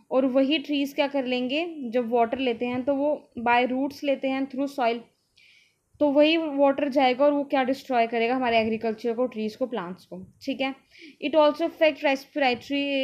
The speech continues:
ailments करते हैं in human beings and animals में, ठीक है। हमारी जो aquatic लाइफ है उसको अफेक्ट करती है, क्योंकि जब वो एसिड वाटर aquatic, अ, पानी में जाएगा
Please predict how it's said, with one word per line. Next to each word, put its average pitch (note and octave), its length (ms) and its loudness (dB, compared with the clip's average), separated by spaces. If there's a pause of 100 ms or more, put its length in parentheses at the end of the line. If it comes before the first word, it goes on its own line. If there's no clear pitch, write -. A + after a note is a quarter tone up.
(340)
ailments C4 500 0 (140)
करते B3 260 -2
हैं C4+ 120 0
in C4+ 80 2
human B3+ 360 0
beings C4 320 0
and B3 140 -4
animals A#3 420 -4
में, A#3+ 120 -6
ठीक A#3+ 200 -6
है। C4 120 -4 (480)
हमारी C4 260 0
जो B3+ 140 -4 (100)
aquatic C4 540 -2
लाइफ A#3+ 400 0
है G#3+ 100 -2 (200)
उसको - 240 -6
अफेक्ट C#4 320 -2
करती B3+ 240 -6
है, A3+ 80 -8
क्योंकि C4 200 -4
जब C4+ 120 -2
वो C4+ 100 -2
एसिड A#3+ 340 -4
वाटर A#3+ 440 -2 (120)
aquatic, A#3 440 -4 (180)
अ, G#3+ 140 0 (520)
पानी B3+ 220 0
में C#4+ 160 0
जाएगा A3+ 400 -2